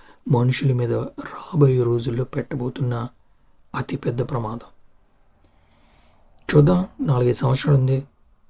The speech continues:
వెంకటేశ్వర స్వామి దయ వల్ల ఏవైనా అద్భుతాలు జరిగి, ఏవైనా మార్పులు జరిగితే సంతోషం. లేదు అంటే బాధపడితే గాని బోధపడదు. కరెక్ట్. So,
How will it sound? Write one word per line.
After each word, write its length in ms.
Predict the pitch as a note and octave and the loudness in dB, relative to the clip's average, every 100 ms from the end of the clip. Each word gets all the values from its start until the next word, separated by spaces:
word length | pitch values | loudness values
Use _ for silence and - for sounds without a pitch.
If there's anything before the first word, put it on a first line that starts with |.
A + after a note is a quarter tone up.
| _ _ _ - | _ _ _ -6
వెంకటేశ్వర 360 | B2+ A2 - D3 | -2 -2 0 -2
స్వామి 300 | - C3 B2 | 0 -2 -2
దయ 140 | A#2 | 0
వల్ల 300 | A#2+ B2 C3 C3 - - - - - | 0 -2 -2 -6 -12 -20 -20 -20 -6
ఏవైనా 360 | - A#2 A#2+ A2+ | -2 0 0 -2
అద్భుతాలు 380 | G#2+ C3+ A#2+ | -4 0 0
జరిగి, 280 | A#2 A2+ A#2+ | 2 0 -2
ఏవైనా 400 | B2 B2 A2+ A#2 | -2 -2 -2 -2
మార్పులు 360 | G#2+ A2+ - A#2+ | -4 -6 -4 -2
జరిగితే 420 | A#2 A#2 - F3 _ _ - - - - - | -2 -2 -4 -4 _ _ -20 -20 -20 -20 -4
సంతోషం. 540 | - D3 D3 C#3+ C#3+ - - | 0 2 4 2 0 -6 -6
లేదు 260 | B2+ A2+ D3+ | -2 2 2
అంటే 300 | D#3+ A#3 A#3 - _ _ - - - - - - _ _ _ _ - - | 0 -2 -4 -6 _ _ -20 -20 -20 -20 -20 -20 _ _ _ _ -8 -4
బాధపడితే 1040 | G2 - G2+ G#2+ - A2 A#2 C3+ A#2 G#2 | -2 -2 -2 -4 -2 -2 -2 0 0 2
గాని 300 | A2 F#2+ G2 | 0 -2 -4
బోధపడదు. 840 | G2+ A2+ A2+ A#2+ B2+ A2+ A2 B2+ A#2 _ _ _ _ _ _ _ _ _ _ - | -2 0 0 0 0 -2 -2 -4 -6 _ _ _ _ _ _ _ _ _ _ -10
కరెక్ట్. 280 | D3 C#3+ - - - - - | -8 -10 -16 -20 -20 -20 -6
So, 260 | - A2 | -2 0